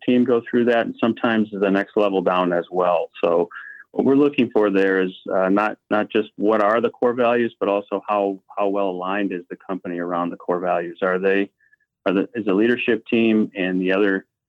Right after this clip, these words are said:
management, uh, level people in the organization saying the same things that the, uh, the visionary is, and are they on the same page in terms of what our core values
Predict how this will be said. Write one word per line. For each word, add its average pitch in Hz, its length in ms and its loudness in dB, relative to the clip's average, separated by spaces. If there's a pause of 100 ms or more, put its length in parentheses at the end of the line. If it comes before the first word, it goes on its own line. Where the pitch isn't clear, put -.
(220)
management, 107 520 -2 (200)
uh, 95 220 -8
level 101 240 -4
people 107 320 -4
in 95 60 0
the 95 60 0
organization 95 680 -2 (100)
saying 98 200 2
the 95 180 0
same 95 200 0
things 95 400 -2
that 87 240 -2
the, 90 300 0
uh, 90 220 -2
the 95 80 -2
visionary 92 520 0
is, 85 180 -8
and 87 100 -6
are 92 120 0
they 95 80 0
on 92 120 0
the 92 160 -2
same 92 180 0
page 92 260 -2
in 87 80 -6
terms 90 240 -6
of 85 60 -4
what 90 160 0
our 85 100 0
core - 280 -4
values 87 420 -2